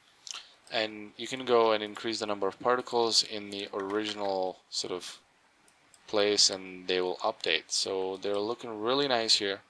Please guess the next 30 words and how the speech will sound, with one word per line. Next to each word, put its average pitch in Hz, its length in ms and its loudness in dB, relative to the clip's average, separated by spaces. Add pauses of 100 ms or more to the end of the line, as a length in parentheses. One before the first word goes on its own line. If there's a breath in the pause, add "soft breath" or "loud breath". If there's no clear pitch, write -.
(600)
All 127 120 2
right, 160 180 6
so 131 220 10
we 123 160 2
have 123 200 4
our 123 100 6
effect 147 300 0
here, 151 180 0
and 123 200 -2
now 131 180 2
I'm 120 80 -10
gonna 113 140 -4
go 117 360 -2
and 107 280 -4
show - 180 6
you 117 160 -4
guys 104 540 0
my 98 280 -2
original 107 460 0
example 98 460 -4
and 92 120 -6
talk 101 180 -2
about 95 200 2
a 92 40 -4
few 101 180 -4
things 95 440 -2
that 98 180 0
are 95 160 0
left 92 500 -2
there. 127 340 4